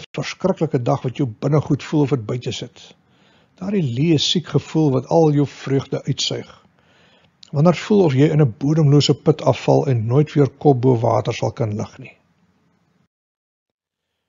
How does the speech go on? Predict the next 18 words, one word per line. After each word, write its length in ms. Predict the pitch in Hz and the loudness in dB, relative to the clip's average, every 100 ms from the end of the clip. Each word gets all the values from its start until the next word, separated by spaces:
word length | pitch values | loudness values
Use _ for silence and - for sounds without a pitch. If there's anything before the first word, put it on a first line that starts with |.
| _ _ _ _ 180 | _ _ _ _ _
Miskien 380 | 160 160 - 220 | -8 -8 -4 0
was 120 | 196 | 2
dit 100 | 202 | 4
die 120 | 180 | 4
woorde 380 | 120 135 156 151 | 6 8 8 4
soos, 480 | 147 151 139 - - _ _ _ _ _ _ _ - | 0 0 0 -4 -18 _ _ _ _ _ _ _ -8
"Ek's 140 | 165 | -6
jammer, 460 | - 156 202 147 117 | 2 4 6 4 2
maar 180 | 135 147 | -4 -4
daardie 280 | 143 196 - | -2 -2 -2
gewas 320 | 135 147 147 | 2 2 2
was 200 | 147 - | -2 0
kwaadaardig, 680 | 139 131 147 160 151 110 - | 0 0 0 0 0 -4 -10
dis 160 | 110 | -10
kanker." 460 | - 160 143 - - _ _ _ _ _ _ _ _ _ _ _ _ _ | -4 -2 -4 -10 -20 _ _ _ _ _ _ _ _ _ _ _ _ _
Of 180 | 156 120 | -2 4
woorde 300 | 143 156 156 | 6 6 0
soos, 480 | - 156 139 - | 2 2 0 -4